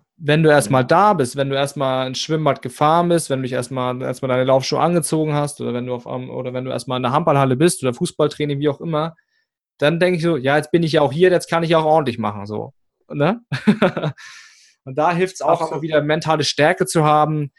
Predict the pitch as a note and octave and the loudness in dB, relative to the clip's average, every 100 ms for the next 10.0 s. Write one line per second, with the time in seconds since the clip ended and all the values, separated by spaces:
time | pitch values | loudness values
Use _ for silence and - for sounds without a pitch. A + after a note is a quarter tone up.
0 | _ _ - C#3 D3+ - - - _ D#3 | _ _ -12 -10 -10 -12 -20 -20 _ -10
1 | D3 C#3 C3+ E3 F#3 - - F3 - D3 | -6 -6 -4 -6 -6 -12 -10 -10 -4 -4
2 | C#3+ C#3+ C3 E3 D#3+ D3+ D3 D3 D3+ D3 | -4 -2 -2 -2 -4 -2 -2 -2 -6 -6
3 | C#3+ C3+ C#3+ C#3 - C#3+ C#3 C3+ B2 C3 | -6 -6 -6 -6 -6 -6 -2 -2 -2 -4
4 | C#3+ C3 B2+ C3 C#3+ - C#3+ C#3 - F3+ | -4 -2 -2 0 -2 -6 -16 -12 -4 -4
5 | - D3 D3+ D#3 - D3 C#3 D#3+ E3 D#3 | -4 -8 -4 -4 -4 -8 -6 -4 -2 0
6 | D3+ C#3+ C3+ C3+ C#3+ B2 D3+ C#3 A2+ A2+ | 0 0 0 -4 -8 -6 -6 -4 -8 -12
7 | A#2 B2 - B2+ B2 C3+ C#3 - - - | -14 -16 -20 -20 -12 -10 -10 -8 -8 -2
8 | C3 C3 B2 - C#3+ D3+ B2 C3+ B2 D3+ | -2 -2 -6 -6 -2 0 0 -2 -2 -2
9 | D3 C3+ C3 B2+ C3+ - - B2+ B2 | 0 2 0 0 -4 -8 -8 -6 -6